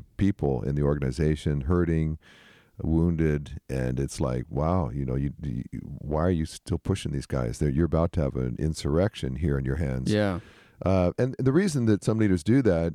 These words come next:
Speaker 1: w-, one is <clears throat> they're just out of touch. They, they have, they need to walk the shop floor a bit more. They need to talk to people. Uh, from up at thirty thousand feet in the C E O office,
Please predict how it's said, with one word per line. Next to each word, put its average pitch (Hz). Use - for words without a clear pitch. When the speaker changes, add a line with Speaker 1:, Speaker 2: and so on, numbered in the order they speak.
Speaker 1:
w-, 107
one 135
is 92
<clears throat> -
they're 117
just 110
out 85
of -
touch. -
They, 76
they 87
have, 107
they 101
need 120
to 107
walk 92
the -
shop 85
floor 92
a 78
bit 73
more. 62
They 73
need 82
to 69
talk 87
to 92
people. 62
Uh, 69
from 82
up 101
at 90
thirty 98
thousand 85
feet 104
in 78
the 76
C -
E 78
O 98
office, 76